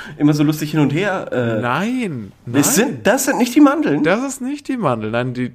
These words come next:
Speaker 2: nein, nein, das ist noch mal hinter der.
Speaker 1: Ach
Speaker 2: Das ist noch mal
Speaker 1: so.
Speaker 2: hinter diesem Zäpfchen. Nein, nein.
Speaker 1: Wow.
Speaker 2: Aber vielleicht hattest du dann aber auch immer, war bei dir immer das, ähm,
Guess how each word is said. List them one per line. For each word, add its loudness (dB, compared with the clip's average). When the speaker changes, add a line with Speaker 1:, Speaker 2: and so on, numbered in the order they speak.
Speaker 2:
nein, -4
nein, -6
das -4
ist -12
noch -10
mal -8
hinter -2
der. -2
Speaker 1:
Ach -8
Speaker 2:
Das -4
ist -8
noch -2
mal -2
Speaker 1:
so. -6
Speaker 2:
hinter -2
diesem -6
Zäpfchen. -14
Nein, -4
nein. -4
Speaker 1:
Wow. -2
Speaker 2:
Aber -6
vielleicht -6
hattest -2
du 0
dann -6
aber -2
auch -8
immer, -4
war 0
bei -2
dir -2
immer -4
das, -4
ähm, -6